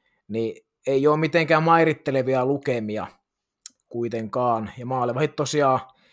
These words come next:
tosiaan ei, ei pelaa tällä hetkellä hyvin, ja sitten ketjurulettihan siellä pyörii, pyörii aika kovasti, kovasti, että on siinä monta, monta palasta, mitkä olisi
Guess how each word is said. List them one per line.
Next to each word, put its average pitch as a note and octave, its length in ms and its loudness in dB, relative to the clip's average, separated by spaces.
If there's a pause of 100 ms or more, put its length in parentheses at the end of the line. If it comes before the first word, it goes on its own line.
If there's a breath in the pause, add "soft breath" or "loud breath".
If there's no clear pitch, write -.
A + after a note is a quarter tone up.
(500 soft breath)
tosiaan B2 500 0
ei, A2+ 460 -4
ei D3+ 140 4
pelaa D#3 280 4
tällä D#3+ 280 2
hetkellä C#3 340 0
hyvin, C#3+ 380 2
ja B2 200 2 (800)
sitten D3 300 -4
ketjurulettihan E3+ 1040 4
siellä C3+ 260 2
pyörii, B2+ 640 0 (240 soft breath)
pyörii C#3 300 2
aika B2 220 0
kovasti, B2+ 800 -2 (1080)
kovasti, C3+ 540 2
että G#2+ 340 -4 (120)
on C#3 160 -2
siinä F3 300 0 (240)
monta, F3+ 380 2 (540 loud breath)
monta G3 340 2
palasta, F3 520 4
mitkä C#3+ 380 -4 (180)
olisi D3 400 -2